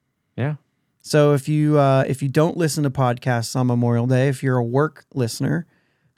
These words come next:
um, then I hope you had a good Memorial Day, or I hope you will have a good Memorial Day. And maybe I'll talk to you on Tuesday. But other than that, the rest of you, have a good weekend.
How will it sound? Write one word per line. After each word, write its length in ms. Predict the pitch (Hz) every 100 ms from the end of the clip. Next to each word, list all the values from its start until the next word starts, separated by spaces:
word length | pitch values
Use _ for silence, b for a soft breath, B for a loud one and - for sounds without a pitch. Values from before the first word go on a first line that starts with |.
| -
um, 300 | 123 120 123
then 140 | 139
I 80 | 147
hope 220 | 156 151
you 100 | 151
had 260 | 120 151 -
a 60 | 160
good 280 | 131 135 -
Memorial 380 | 143 123 123 123
Day, 340 | 123 127 147 -
or 180 | 135 135
I 100 | 135
hope 320 | 135 160 - -
you 180 | 147
will 220 | 135 135 120
have 320 | 165 220 175
a 160 | 147
good 220 | 127 139 127
Memorial 420 | 120 120 120 120
Day. 280 | 143 143 190 B B B B B B 101
And 160 | - 135
maybe 240 | 139 139
I'll 100 | 147
talk 220 | 143 147 143
to 40 |
you 80 | 147
on 100 | 135
Tuesday. 560 | 135 294 349 - 131 143
But 180 | 151 -
other 200 | 190 226
than 120 | 202
that, 300 | 170 170 226 _ _ _ _ _ _ _
the 80 | -
rest 260 | 139 147 -
of 100 | 151
you, 300 | 156 196 202 _ _ _
have 140 | 151 147
a 40 |
good 140 | 160 175
weekend. 540 | 139 131 131 131 156